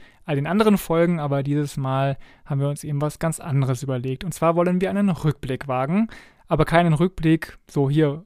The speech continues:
Folge drei ist das passiert und was ist unsere Lieblingsfolge, sondern wir wollen von zweitausendzweiundzwanzig nach zweitausendsiebzehn zurückblicken.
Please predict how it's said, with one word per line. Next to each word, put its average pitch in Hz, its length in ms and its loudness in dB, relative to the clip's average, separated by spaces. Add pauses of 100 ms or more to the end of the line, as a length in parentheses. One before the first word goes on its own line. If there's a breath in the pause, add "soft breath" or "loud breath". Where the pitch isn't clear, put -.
Folge 147 300 2
drei 143 260 0
ist 143 100 -4
das 160 140 -4
passiert 160 400 0
und 139 300 -6
was 143 140 -4
ist - 40 -12
unsere 147 240 -2
Lieblingsfolge, 160 720 0 (420 loud breath)
sondern 165 300 4
wir 143 60 -2
wollen 165 500 2
von 147 340 -2
zweitausendzweiundzwanzig 147 1160 -4
nach 143 180 -4
zweitausendsiebzehn 151 1080 0
zurückblicken. 131 600 -8